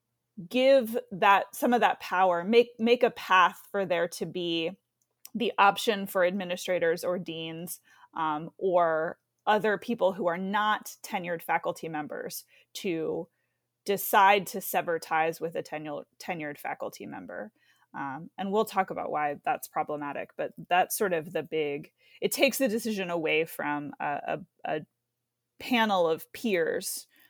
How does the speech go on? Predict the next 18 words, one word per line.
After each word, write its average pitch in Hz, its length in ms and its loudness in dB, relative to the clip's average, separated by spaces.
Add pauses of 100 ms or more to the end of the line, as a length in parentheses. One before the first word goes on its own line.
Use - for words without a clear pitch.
(120)
um, 160 320 -4
who 185 120 0
are 156 200 2
also 165 720 0 (380)
professors 160 640 -2
and 151 160 -10
researchers 147 560 -8
and - 100 -10
pedagogues. - 680 -6 (360)
Um, 151 240 -4
and 175 140 -6
it - 60 -8
gives 160 240 -4
it - 140 -2
to 170 100 -10
people 156 420 -6
who 151 240 -6
are, 143 560 -4